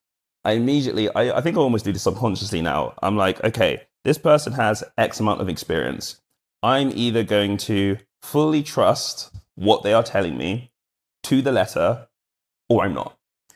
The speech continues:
There's no, like, in between where, "Ah, yeah, I'll, like, take their advice and I'll blah, blah, blah." No, it's like, it, it's very, very binary. So if someone's like, "Okay," uh, let, let's take one of my investors, absolutely amazing. Um, and one of our, uh, investors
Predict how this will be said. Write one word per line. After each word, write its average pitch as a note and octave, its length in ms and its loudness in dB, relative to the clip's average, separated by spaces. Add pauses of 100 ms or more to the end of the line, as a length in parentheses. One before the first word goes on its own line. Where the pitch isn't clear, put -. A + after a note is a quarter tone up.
(140)
There's A#2+ 180 0
no, D#3+ 160 4
like, C#3+ 240 4
in A#2+ 120 -2
between A2+ 380 -2
where, G#2+ 140 2
"Ah, D3+ 320 0
yeah, C#3 340 0
I'll, C3 140 0
like, B2 240 0
take A#2 180 -2
their A#2+ 80 2
advice A2 440 0
and A#2 80 0
I'll G#2+ 200 2
blah, G#2+ 180 2
blah, G#2+ 80 2
blah." - 380 -2
No, - 120 -4
it's - 100 -2
like, F#2+ 220 0
it, - 160 -2
it's A2 140 0
very, A#2 300 2
very G2+ 280 0
binary. F2+ 520 -2 (460)
So A2+ 340 4 (640)
if A#2 140 0
someone's C3+ 480 0
like, A2 580 0 (140)
"Okay," G2 800 0
uh, - 180 -2
let, F#2+ 240 0
let's G#2+ 160 0
take G#2+ 160 -2
one F#2+ 100 -4
of F#2+ 60 -2
my F#2 100 -2
investors, F2 600 -4
absolutely F#2 420 -2
amazing. E2 480 -4
Um, D#2 360 -4 (720)
and F2+ 80 -2
one G#2 100 2
of F#2 80 0
our, E2+ 180 0
uh, D#2+ 200 -2
investors E2+ 480 -4